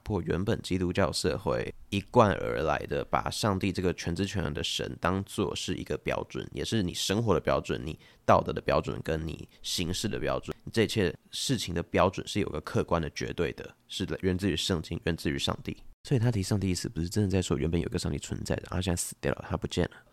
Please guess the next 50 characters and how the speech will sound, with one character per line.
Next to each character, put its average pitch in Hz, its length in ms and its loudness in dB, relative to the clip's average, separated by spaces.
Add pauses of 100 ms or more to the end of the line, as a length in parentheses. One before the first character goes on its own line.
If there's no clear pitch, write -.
(520)
他 135 100 2
只 - 140 -2
是 107 100 6
要 95 140 8
讲 58 200 0 (300)
这 123 140 6
一 92 80 4
切 101 240 4
的 73 160 0 (400)
原 92 200 6
本 104 160 4
看 98 240 4
似 95 180 2
客 107 340 4
观 87 400 4
绝 73 240 0
对 90 180 6
的 73 80 0
价 80 240 2
值 - 200 -6
观， 69 260 -4
其 82 160 -6
实 82 220 -2 (640)
被 101 160 6
摧 85 200 2
毁 - 220 0
掉、 - 220 -2
被 107 80 6
拿 82 180 2
掉 - 200 2
了。 - 160 -8 (100)
而 117 120 4
在 160 160 8
这 147 220 4
一 110 60 4
步 123 160 4
的 104 60 6
时 - 200 -2
候， 107 120 2
解 - 260 -4
释 127 200 0
成 82 220 -4
虚 101 160 -2
无 98 100 2
主 62 240 -4
义 76 280 -4
就 104 160 0
是 - 220 -4 (160)
OK - 360 -6
的。 - 80 -16